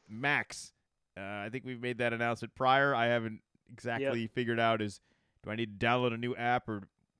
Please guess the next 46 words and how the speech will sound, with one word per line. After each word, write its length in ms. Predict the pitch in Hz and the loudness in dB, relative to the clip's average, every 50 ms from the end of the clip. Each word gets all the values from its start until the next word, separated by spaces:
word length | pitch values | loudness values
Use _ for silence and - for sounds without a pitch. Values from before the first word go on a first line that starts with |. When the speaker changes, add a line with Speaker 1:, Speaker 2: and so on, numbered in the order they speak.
| _ _ | _ _
Speaker 1:
what 200 | 120 120 127 - | -8 -8 -6 -6
my 140 | 113 107 104 - _ _ _ _ _ _ _ _ _ _ _ _ _ _ | -6 -8 -8 -10 _ _ _ _ _ _ _ _ _ _ _ _ _ _
payment 300 | - 151 143 139 123 - | -6 -6 -4 -6 -6 -6
plan 240 | - 135 135 135 135 | -4 -4 -2 -2 -2
is 80 | 123 | -2
gonna 160 | 120 131 123 117 | -4 -4 -6 -4
change 280 | - 139 139 143 127 | -4 -2 -2 -2 -2
into, 320 | 131 135 127 135 139 139 139 127 | -2 -2 2 4 4 6 6 6
or 120 | 117 110 | 4 2
if 60 | 104 - _ - _ - | 0 -4 _ -20 _ -18
I'm 120 | 104 110 117 | -14 -10 -8
able 180 | 123 127 120 | -6 -6 -6
to 60 | 110 | -8
share 240 | - - - 127 127 | -6 -2 0 2 2
this 140 | 123 120 - | 2 2 0
with 80 | 123 117 | -2 -2
anyone 260 | 117 117 117 113 110 | -2 0 0 -2 -2
else 220 | 113 113 110 - 110 | 0 -2 -2 -2 -2
or 60 | 113 | -4
any 100 | 110 110 | -2 -2
of 80 | 107 104 | -2 -2
all 80 | 104 | 0
that. 140 | 107 107 104 | 0 0 -2
But 100 | 101 107 | -2 -2
I 60 | 110 | -2
know 120 | 127 139 139 | -2 0 0
that's 200 | 139 139 127 - | 0 -2 0 0
happening 320 | 131 131 131 - 131 123 | 2 0 2 0 -4 -6
tomorrow, 480 | 113 107 107 117 120 123 120 113 110 104 - _ _ _ _ _ _ _ _ | -6 -4 -2 0 2 4 4 4 2 0 -2 _ _ _ _ _ _ _ _
and 120 | - 123 127 | -6 -2 0
that 120 | 135 135 | 0 2
is 100 | 143 139 | 2 2
kind 200 | - 156 143 143 139 | 2 2 2 4 4
of 40 | |
the 80 | 127 131 | 2 0
first 300 | 131 - 139 135 131 - | 2 2 2 2 2 2
one 180 | 131 135 131 123 | 0 0 2 2
where 120 | 123 120 | 2 0
I'm 80 | 117 110 | 0 0
seeing 240 | - 131 127 123 | -2 -4 -4 -4
the 80 | 117 110 | -4 -2
reverse 500 | 110 117 117 101 107 123 123 123 117 - | 0 0 0 2 2 2 2 2 0 -2
of 240 | - 110 101 104 101 | -4 -6 -6 -6 -4
the 160 | 110 117 117 | -4 -4 -4
merging 600 | 110 110 113 123 123 127 123 120 123 117 113 110 | -2 -2 2 2 4 4 4 2 2 0 0 -2
of 340 | 85 110 113 120 113 107 101 | -2 0 0 2 0 0 -4